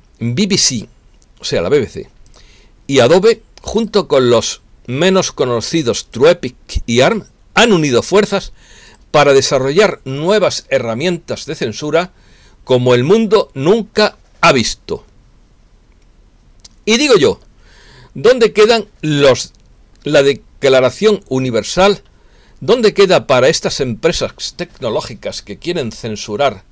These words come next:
opiniones discordantes la Declaración Universal de los Derechos Humanos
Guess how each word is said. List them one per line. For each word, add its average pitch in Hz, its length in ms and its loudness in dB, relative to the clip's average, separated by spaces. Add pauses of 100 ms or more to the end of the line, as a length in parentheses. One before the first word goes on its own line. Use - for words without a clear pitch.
opiniones 117 720 -8 (140)
discordantes 127 960 -8 (1400)
la 143 180 2
Declaración 135 760 0 (120)
Universal 131 760 -2
de 117 220 -4
los 110 180 -2
Derechos 127 420 -4
Humanos 151 500 -4